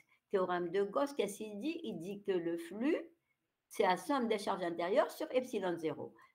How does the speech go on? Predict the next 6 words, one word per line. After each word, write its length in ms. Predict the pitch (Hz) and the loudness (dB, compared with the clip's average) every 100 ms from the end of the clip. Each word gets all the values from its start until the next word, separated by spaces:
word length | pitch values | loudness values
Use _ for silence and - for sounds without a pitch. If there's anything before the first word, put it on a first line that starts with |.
| - | 0
Donc, 260 | 190 254 | 4 4
il 140 | 254 226 | 0 0
faut 300 | 254 302 - - _ | 2 2 0 -12 _
déterminer 840 | - 240 294 254 294 233 233 269 571 - _ - | -2 0 4 4 6 6 6 4 2 -4 _ -4
le 180 | 202 226 | 2 2
flux, 480 | - 233 294 330 | 2 2 4 2